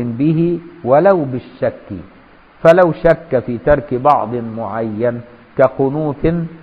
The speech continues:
سجد، لأن الأصل عدم الفعل، بخلاف الشك في ترك مندوب في الجملة. لو شك ت-، في صلاته: "يا ترى أنا تركت إيه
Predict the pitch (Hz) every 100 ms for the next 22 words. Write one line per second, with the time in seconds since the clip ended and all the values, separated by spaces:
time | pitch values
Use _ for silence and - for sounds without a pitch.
0 | - - - 131 123 104 101 117 117 -
1 | - 147 175 202 160 175 170 151 143 147
2 | 143 127 - 127 113 - _ _ _ -
3 | 95 101 110 120 120 - 143 139 - 135
4 | 139 127 147 139 - 143 135 127 120 143
5 | 147 147 160 156 165 180 156 131 - -
6 | - - _ _ _ _ 123 139 139 165
7 | 160 - 131 131 - 120 107 127 127 123
8 | 123 117 170 147 120 113 117 131 - -
9 | - _ _ 131 139